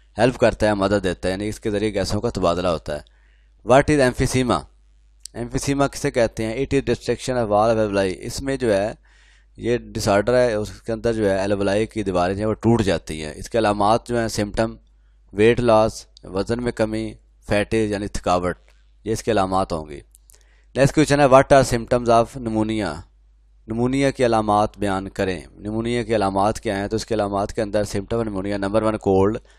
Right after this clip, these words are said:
सर्दी लगना, नंबर टू हाई फीवर, तेज़ बुखार हो जाता है, शिवरिंग, सर्दी वगैरह लगती है, यानी कि हा-, कांपने लगते हैं,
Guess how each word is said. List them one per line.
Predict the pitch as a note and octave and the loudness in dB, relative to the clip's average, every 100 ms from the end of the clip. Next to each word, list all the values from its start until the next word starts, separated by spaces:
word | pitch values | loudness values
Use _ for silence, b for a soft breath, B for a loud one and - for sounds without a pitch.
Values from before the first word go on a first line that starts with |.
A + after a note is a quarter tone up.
| - | -8
सर्दी | F#2+ F2+ G#2+ | -4 -2 -2
लगना, | G#2+ G#2+ G#2+ A#2 | -2 -2 -4 -4
नंबर | G2+ F#2 | -4 -4
टू | G2 G#2 G#2 | -2 0 0
हाई | F2 F#2 | 0 -2
फीवर, | A2 G#2+ A2 | -4 0 0
तेज़ | A2 G#2 F#2+ | -2 -2 -2
बुखार | F2+ F2 F2 G2+ | -2 0 0 2
हो | A#2 | 2
जाता | A2+ - | 2 0
है, | A2 A2 b b b b b | -2 -2 b b b b b
शिवरिंग, | - G#2 G#2 G#2+ A2+ A2 _ | -2 2 2 2 -2 -6 _
सर्दी | - F#2 E2+ | -2 -2 0
वगैरह | G2+ G#2 G#2 | -2 0 -2
लगती | A#2 - A#2+ A2+ | -2 -6 -8 -4
है, | G#2+ G#2+ | -2 -4
यानी | G2+ G#2 | -8 -6
कि | |
हा-, | G2+ G2 F#2+ | -2 -2 -2
कांपने | - G2+ F#2+ | -2 -4 -2
लगते | A#2 A2 - | -2 -2 -4
हैं, | G#2+ F#2+ | -8 -10